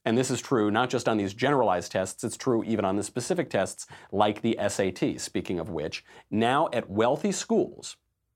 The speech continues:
huge numbers of students are pretending to be learning disabled in order to get extra time on the S A T. We talked about the S A T just the other day because the S A T is now adding an adversity score.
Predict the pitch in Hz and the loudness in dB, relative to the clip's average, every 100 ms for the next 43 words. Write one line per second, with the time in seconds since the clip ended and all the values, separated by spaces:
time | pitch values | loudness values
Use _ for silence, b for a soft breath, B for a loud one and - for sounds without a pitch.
0 | _ _ _ _ _ _ _ _ - - | _ _ _ _ _ _ _ _ -20 -2
1 | 175 185 196 175 165 151 151 131 110 - | 2 4 2 2 4 4 2 0 -2 0
2 | 147 76 73 - - b b b - 107 | 0 0 -6 -12 -16 b b b 2 4
3 | 104 101 - 143 - - 190 214 82 - | 4 0 -2 -2 -2 -2 2 2 -2 -8
4 | - _ _ _ _ - 151 131 113 101 | -20 _ _ _ _ 0 2 4 2 4
5 | 101 95 - _ _ _ 101 117 143 151 | 2 -2 -6 _ _ _ -2 2 4 4
6 | 135 120 151 147 92 76 - _ 123 120 | 2 2 2 2 0 -6 -12 _ 0 2
7 | 120 113 104 107 104 - 104 - 95 90 | 2 2 2 0 -2 -4 -4 -2 -2 0
8 | 85 87 82 - 80 - - - _ _ | -2 -2 -4 -4 -6 -6 -8 -10 _ _
9 | _ _ _ B B 254 277 247 151 131 | _ _ _ B B 0 2 2 2 2
10 | 120 110 98 107 95 107 117 - 113 104 | 2 2 2 0 0 -2 -2 0 2 2
11 | 101 156 104 87 98 104 104 - 101 - | 2 0 0 -4 -2 0 0 0 -2 -2
12 | 101 90 B B 107 107 107 - 107 107 | -2 -4 B B -2 2 2 2 2 2
13 | 101 95 - 104 95 101 101 - 135 131 | 0 -4 -4 -4 -2 -2 -2 -2 -2 -2
14 | - 147 139 143 | -2 0 0 -2